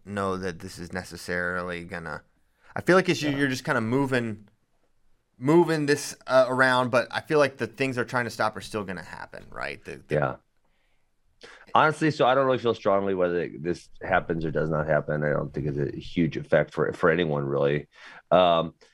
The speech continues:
Speaker 2: and, I mean, the second thing I think, I, I actually was thinking when you sent me this, it would be some type of thing of all R T Cs just going away.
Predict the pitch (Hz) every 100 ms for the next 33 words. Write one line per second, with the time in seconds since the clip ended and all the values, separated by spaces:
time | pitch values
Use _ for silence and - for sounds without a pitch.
0 | _ - 110 110 90 113 107 98 113 117
1 | 113 104 87 92 76 85 80 104 117 120
2 | 104 - 90 - 90 87 82 82 78 73
3 | 69 80 78 80 76 80 82 78 65 -
4 | 78 80 73 - _ - 80 73 73 -
5 | - 98 95 80 78 78 - 78 73 -
6 | 82 78 73 76 90 85